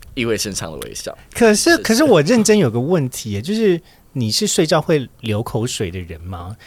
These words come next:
Speaker 2: 因为你怎么那么确定它是你身上的味道，而不是口水的味道？
Speaker 1: 哦，我有试过，它就是因为口水它一定会臭。
Speaker 2: 对。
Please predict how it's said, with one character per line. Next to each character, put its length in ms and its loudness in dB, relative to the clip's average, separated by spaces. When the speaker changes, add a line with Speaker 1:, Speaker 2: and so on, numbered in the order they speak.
Speaker 2:
因 60 2
为 60 4
你 100 6
怎 140 2
么 80 0
那 60 4
么 140 4
确 340 0
定 180 -2
它 160 -2
是 160 -4
你 160 -4
身 220 -4
上 160 -2
的 80 -6
味 100 -2
道， 160 -4
而 60 -4
不 120 -10
是 240 -6
口 300 -6
水 220 -10
的 100 -14
味 240 -10
道？ 180 -14
Speaker 1:
哦， 60 -8
我 120 2
有 120 4
试 300 -4
过， 180 -2
它 60 -4
就 120 -6
是 120 -2
因 100 2
为 40 2
口 260 0
水 160 2
它 160 0
一 60 -2
定 240 -4
会 280 0
臭。 480 -2
Speaker 2:
对。 400 4